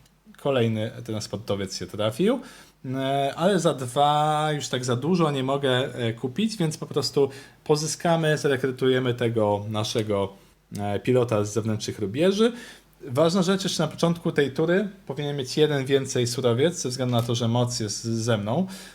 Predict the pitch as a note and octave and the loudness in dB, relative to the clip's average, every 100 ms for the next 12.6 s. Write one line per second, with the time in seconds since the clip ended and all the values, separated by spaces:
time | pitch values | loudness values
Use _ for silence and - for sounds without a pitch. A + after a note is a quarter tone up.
0 | _ B2 A#2 A#2 A#2 A2+ A#2+ A#2+ A#2+ B2 | _ -2 0 2 2 2 0 0 -2 -4
1 | B2 A#2 A#2 B2 _ - B2+ B2 B2 C3 | -4 -8 -12 -18 _ 0 0 0 -2 -4
2 | - C3 B2 B2 A#2+ A#2+ A#2 A#2 A#2 A#2 | -4 -2 -2 0 0 2 0 0 -4 -6
3 | A2 A2+ A#2+ A#2+ - - - G3 F3+ E3+ | -6 -2 -2 -2 -4 -2 0 2 2 2
4 | D#3+ D#3 E3+ D#3 D3 D3+ D3+ D3 C#3+ C3 | 2 0 0 0 0 0 -2 -2 -2 -2
5 | D3 D3+ D3 C#3 B2 - - C#3+ C3 - | -2 -2 0 0 -2 -8 -8 -6 -6 -6
6 | C3+ C#3+ C3+ - - C3+ A#2+ A#2 A#2 A#2 | 0 2 2 -2 -12 -4 0 0 -2 -4
7 | B2+ A#2+ A#2 A2+ A2 G#2 G#2+ - A#2 G2+ | -2 0 0 0 2 0 -2 -12 -8 -6
8 | A2+ A2 G#2 B2+ D#3+ D#3+ A2+ G#2 A2+ G2+ | -2 -2 -2 2 2 2 0 0 -2 -4
9 | G#2 A#2+ D3 B2 A2 A2 G2+ - A2 A2 | 0 0 0 0 -2 -2 -4 -2 -2 0
10 | G#2 G#2 G2+ G2+ G#2+ A#2+ F3 E3 D#3 D3+ | -2 -6 -8 -8 -6 -2 0 2 2 -2
11 | - - - A3+ F#3+ D3 A#2+ B2 A2+ G#2 | -14 -20 -4 2 2 4 2 2 0 -2
12 | - G2 A#2+ A#2+ A2+ | -4 -2 2 4 2